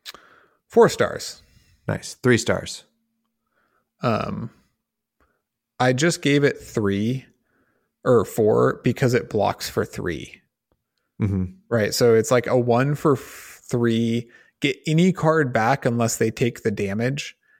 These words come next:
Speaker 1: And if it's not working out for you, it blocks three.
Speaker 2: Yeah.
Speaker 1: Which I think is really, really good. Unless they, like, block with an instant or something. But
Speaker 2: Yeah,
Speaker 1: um,
Speaker 2: no,
Speaker 1: you have
Speaker 2: it's
Speaker 1: anything
Speaker 2: good.
Speaker 1: else on that card?
Speaker 2: Nope.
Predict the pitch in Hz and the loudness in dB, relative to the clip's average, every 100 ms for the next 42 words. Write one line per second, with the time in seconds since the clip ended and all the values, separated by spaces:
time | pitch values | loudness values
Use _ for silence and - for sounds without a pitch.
0 | _ _ _ _ - 113 104 104 - 131 | _ _ _ _ -2 0 0 -2 0 0
1 | 110 123 117 110 110 113 117 110 95 - | 2 0 0 -2 -2 -2 0 0 0 -4
2 | 82 - - - 60 - _ _ _ _ | -4 -6 -12 -10 -12 -14 _ _ _ _
3 | _ _ _ _ _ _ _ _ - 104 | _ _ _ _ _ _ _ _ 0 0
4 | 90 - _ 117 110 104 101 98 104 95 | 0 -8 _ -6 -4 -2 -4 -4 -2 -2
5 | 95 101 95 90 92 - - _ _ _ | -2 -6 -8 -8 -8 -10 -18 _ _ _
6 | _ - 113 107 110 104 87 _ - 98 | _ -4 -2 0 -2 -2 -6 _ -8 -8
7 | - 107 - 101 - - - 127 - 120 | -8 -12 -10 -12 -12 -12 -12 -12 -12 -12
8 | - - - - - 98 _ _ - - | -14 -20 -18 -18 -18 -20 _ _ -20 -20
9 | _ _ _ _ _ _ _ _ _ _ | _ _ _ _ _ _ _ _ _ _
10 | _ _ _ 131 98 98 107 120 120 123 | _ _ _ 0 0 0 0 4 4 4
11 | 117 117 107 104 107 113 113 110 104 - | 4 4 2 -2 -4 -2 -2 -2 -2 0
12 | 113 117 - _ _ _ _ 156 151 | -2 -2 -10 _ _ _ _ 2 2